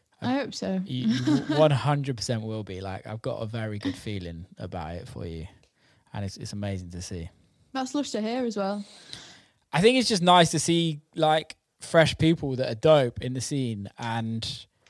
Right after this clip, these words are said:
Speaker 2: it's not the fucking same old,
Speaker 1: <laughs>
Speaker 2: if you know what I mean. Like, I think the U K is classic for it, just
Speaker 1: Yeah.
Speaker 2: booking the same artist over and over and over again. And, like,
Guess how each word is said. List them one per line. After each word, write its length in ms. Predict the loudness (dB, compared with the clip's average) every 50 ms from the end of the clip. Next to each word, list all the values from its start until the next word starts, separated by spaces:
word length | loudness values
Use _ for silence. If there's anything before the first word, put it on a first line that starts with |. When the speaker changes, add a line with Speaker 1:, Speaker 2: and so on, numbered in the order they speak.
| _ _ _ _ _ _ _ _ _ _ _ _ -10
Speaker 2:
it's 160 | -8 -6 -4
not 200 | -2 -2 -2 -2
the 100 | -4 -8
fucking 380 | -8 -6 -4 -4 -4 -4 -6 -6
same 400 | -4 -4 -2 -2 -2 -2 0 0
old, 300 | 0 -2 -2 -4 -8 -14 -20 _ _ _ _ _ _
Speaker 1:
<laughs> 380 | _ _ _ _ _ -6 -2 0 0 0 -2 -6 -16 -20
Speaker 2:
if 100 | _ -8
you 100 | -6 -4
know 80 | -4 -4
what 40 | -6
I 20 | -6
mean. 340 | -8 -8 -8 -8 -10 -14 -16 _ -8
Like, 360 | -6 -4 -4 -4 -6 -8 -12 -18 -18 -18 -18 _ _ _ _
I 100 | -8 -6
think 300 | -4 -4 -4 -4 -6 -10 -12 -8
the 100 | -6 -4
U 220 | -2 0 0 0
K 360 | 0 2 2 2 2 2 0
is 100 | -2 -4
classic 420 | -6 -4 -4 -4 -4 -6 -10 -12 -14
for 300 | -10 -8 -6 -6 -6 -6
it, 160 | -8 -10 -14 -20 _ _ _ _ _ _ _ _ _
just 200 | _ -16 -10 -6
Speaker 1:
Yeah. 180 | -2 0 0 0
Speaker 2:
booking 160 | 0 0 -2
the 80 | -2 -2
same 360 | -2 -2 -2 -2 -2 -2 -2
artist 640 | -2 -2 -2 -4 -6 -6 -8 -8 -8 -10 -10 -12 -16 _ -10
over 320 | -8 -6 -4 -6 -6 -6 -8
and 80 | -8
over 240 | -6 -6 -6 -8 -8
and 100 | -8 -8
over 280 | -8 -8 -8 -10 -12 -14
again. 400 | -14 -12 -10 -10 -10 -12 -14 -18 _ _ _ _
And, 460 | -8 -8 -6 -6 -6 -8 -8 -10 -12 -14 -16 _ _ _ _ _ _ _ _ _ _ _ _ _ _ _ _ _ _ _ _ _ _ _ _ _
like, 460 | -6 -4 -4 -4 -6 -8 -12 -18 -20